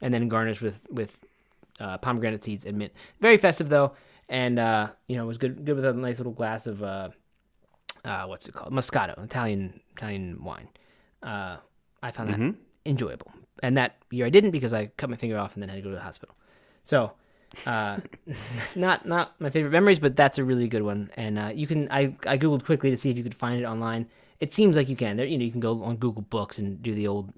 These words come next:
Speaker 1: <laughs> look, look on page hundred fifty or something in Google Books, and I think that might be included. Or you can actually buy her book and support her for making a good recipe.
Speaker 2: Yeah. You know, I actually, that was one of the ones that came to mind when I read this question too, because ever since that episode when you chopped your finger off,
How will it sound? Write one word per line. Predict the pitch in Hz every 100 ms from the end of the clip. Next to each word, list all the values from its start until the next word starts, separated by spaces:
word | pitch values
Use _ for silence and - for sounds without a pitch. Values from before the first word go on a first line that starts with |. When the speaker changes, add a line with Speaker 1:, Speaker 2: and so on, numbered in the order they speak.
| -
Speaker 1:
<laughs> | - -
look, | 113 - 247
look | 127 -
on | 104
page | 113 107
hundred | 117 104
fifty | 113 104 107
or | 101
something | 107 104
in | 101
Google | 104 101 101
Books, | 104 -
and | 101 95 - - _ -
I | -
think | 190 127
that | -
might | 110 110
be | 113
included. | - 120 107 - - _ -
Or | 226
you | 208
can | 185
actually | 151 147
buy | 135
her | 123
book | 117 107
and | 107
support | - 104 101
her |
for | 95 101
making | 98 98 95
a |
good | -
recipe. | - - - - _ _ _ _ _ _ _ _ -
Speaker 2:
Yeah. | 110 87 - - - -
You | 135
know, | 147
I | 117
actually, | 139 135 - 123 104 98 - -
that | 107 120
was | 117 104
one | 104
of |
the | 98
ones | 95 87
that | -
came | 92
to | 87
mind | 87 87
when | 87
I | 90
read | 95
this | 98
question | - 110 104
too, | 120
because | 120 107 95 - - - -
ever | 120 127
since | 160 160 -
that | 107 95 - - - _ -
episode | 107 - 107 92 82 95
when | 90
you | 87
chopped | 95 -
your | 78
finger | - 110 101 58
off, | 69